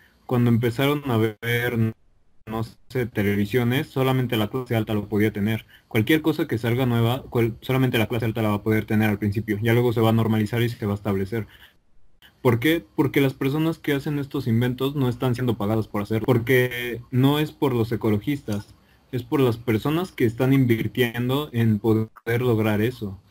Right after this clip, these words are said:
Una persona detrás de cualquier invento nuevo tuvo que haber estado pagando, tuvo que haber estado trabajando mucho, y lo que se está pagando no es esa nueva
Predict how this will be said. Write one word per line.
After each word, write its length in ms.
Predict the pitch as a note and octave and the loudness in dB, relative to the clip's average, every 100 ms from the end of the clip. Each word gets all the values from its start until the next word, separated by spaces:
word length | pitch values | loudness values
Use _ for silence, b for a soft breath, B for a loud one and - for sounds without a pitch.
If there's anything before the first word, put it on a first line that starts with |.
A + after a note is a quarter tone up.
| - | 2
Una 260 | D#3+ F#3 | 4 4
persona 360 | C#3+ C3 C#3+ D3 | 2 0 0 2
detrás 600 | A#2 A2+ A#2 A#2 - C3 | 0 0 -2 0 -2 -2
de 320 | C#3+ C3+ B2 | 2 2 0
cualquier 460 | - G#2+ G#2 B2+ C3 | 0 -2 0 2 2
invento 380 | C3+ A#2+ A#2 A2+ | 4 2 2 2
nuevo 440 | A2 A2+ B2+ - - | 4 4 2 -2 -6
tuvo 300 | C3 D3 D3+ | 0 0 2
que 80 | A2+ | 2
haber 180 | A#2 | 2
estado 380 | A#2+ B2 A#2+ B2 | 2 2 0 0
pagando, 580 | A2 G#2 G#2+ A#2+ C3+ E3 - | -2 2 2 2 0 -4 -10
tuvo 240 | - C#3 D3+ | 0 0 2
que 120 | A2 A#2 | -2 -2
haber 220 | A2+ A#2 B2+ | 0 2 2
estado 340 | B2 B2 B2 | 2 2 2
trabajando 540 | G#2+ G2 G2 A#2 B2 | 0 0 0 2 4
mucho, 440 | B2 A2+ A2+ C3+ F3 B B B - | 6 4 4 -2 -2 B B B 2
y 80 | |
lo 120 | B2+ B2 | 2 4
que 100 | B2 | 2
se 60 | B2 | 0
está 220 | D#3 D3+ | -2 -4
pagando 500 | D#3 D3 D3 D3 D#3+ | -2 0 2 2 2
no 260 | D3 C3+ | 4 4
es 180 | C3 - | 4 2
esa 500 | C3+ B2 B2+ A2+ A2+ _ _ _ _ - | -2 0 0 0 -2 _ _ _ _ 0
nueva 500 | B2 B2+ C3 B2 | 2 4 2 2